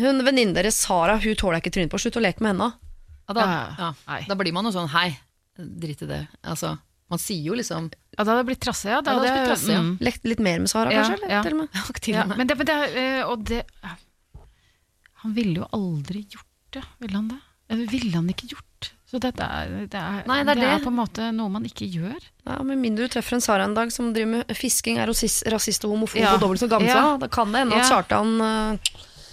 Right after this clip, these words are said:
Speaker 2: Det er litt merkelig, det greiene her, da.
Speaker 1: Ja.
Speaker 2: Synes det er litt rart, det.
Speaker 3: Men, eh, eh, ska-, skal vi til, eh, du må snakke med Aron, da? <laughs> Altså, du må høre hva det er for, altså, hvi-, hvis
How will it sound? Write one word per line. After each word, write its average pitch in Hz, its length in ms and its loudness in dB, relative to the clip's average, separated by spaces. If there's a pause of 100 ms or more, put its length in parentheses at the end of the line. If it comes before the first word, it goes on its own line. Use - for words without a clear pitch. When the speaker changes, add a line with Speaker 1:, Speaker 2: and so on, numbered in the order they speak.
(240)
Speaker 2:
Det - 280 -10
er 214 60 -4
litt 285 160 -6
merkelig, 240 560 -6
det 285 340 0
greiene 269 280 0
her, 302 60 -2
da. 466 320 -4
Speaker 1:
Ja. 208 100 2 (220)
Speaker 2:
Synes 254 140 -16
det - 40 -14
er 277 80 0
litt 226 120 0
rart, 226 200 -2
det. 494 140 -2 (240)
Speaker 3:
Men, 302 160 -4
eh, - 260 -4
eh, 233 1200 -2
ska-, - 380 -4
skal 185 300 -2
vi 190 220 -4 (200)
til, 196 340 -2
eh, 185 880 -2
du 190 140 -2
må 196 120 -2
snakke - 260 -6
med 170 240 0
Aron, 254 140 0
da? 392 180 0 (140)
<laughs> - 360 -6 (500)
Altså, 240 400 0 (460)
du 220 80 -2
må 247 120 2
høre 202 440 2
hva 180 160 2
det - 180 0
er 143 380 0
for, - 220 -10 (100)
altså, 240 220 0 (480)
hvi-, 226 720 -6 (160)
hvis 254 220 -2